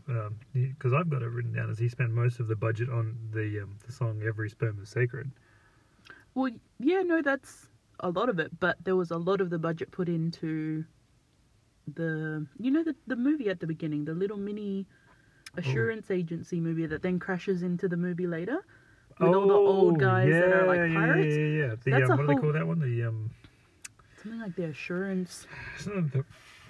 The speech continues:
Speaker 1: Oh, excuse me, that's better.
Speaker 2: Uh, Crimson Permanent Assurance is what they're called.
Speaker 1: That's what, the Crimson Pres-, uh, Brigade, I think they
Speaker 2: Crimson Permanent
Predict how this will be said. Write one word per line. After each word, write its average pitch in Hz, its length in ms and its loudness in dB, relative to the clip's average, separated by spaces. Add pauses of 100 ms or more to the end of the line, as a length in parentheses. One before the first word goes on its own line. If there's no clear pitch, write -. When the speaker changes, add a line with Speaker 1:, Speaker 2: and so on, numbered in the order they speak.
(500)
Speaker 1:
Oh, 147 100 -2
excuse 127 220 -4
me, 139 100 -4
that's 123 160 -6
better. 143 220 -8
Speaker 2:
Uh, 196 200 4
Crimson 233 480 -2
Permanent 190 420 -4
Assurance 165 480 -4
is - 220 -8
what - 100 -14
they're - 120 -12
called. - 180 -12
Speaker 1:
That's 156 240 2
what, 120 240 -2 (100)
the 147 80 -6
Crimson 143 440 2
Pres-, 120 280 0
uh, 117 400 -2 (880)
Brigade, 117 540 0 (340)
I 120 60 -4
think 117 40 -6
they 117 60 -6 (180)
Speaker 2:
Crimson 165 280 -4
Permanent 156 400 -8